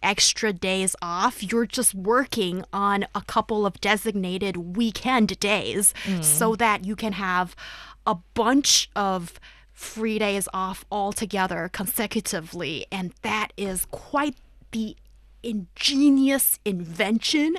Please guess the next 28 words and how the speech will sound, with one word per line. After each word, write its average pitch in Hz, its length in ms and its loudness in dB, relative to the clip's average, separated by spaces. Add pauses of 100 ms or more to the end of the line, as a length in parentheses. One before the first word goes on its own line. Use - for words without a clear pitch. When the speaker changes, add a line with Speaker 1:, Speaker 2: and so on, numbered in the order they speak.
Speaker 1:
of 185 160 -4
some 185 420 2
people. 262 640 -4 (720)
And 302 240 2
actually, 381 420 4
that 311 180 4
is 302 320 4
a 262 40 0
topic 247 380 2
that 226 140 2
we've 233 160 0
covered 269 340 4
on 247 140 6
the 233 80 4
show, 247 480 4
Speaker 2:
Mm-hmm, 196 360 2
Speaker 1:
uh, 240 160 2
Speaker 2:
earlier. 233 680 4
Speaker 1:
yeah, 339 260 4 (140)
I 359 80 4
think 392 120 2
it 403 40 4
was 370 160 2
around 330 440 0
the 392 60 0
Spring 339 300 0
Festival 381 600 0
holiday, 392 540 2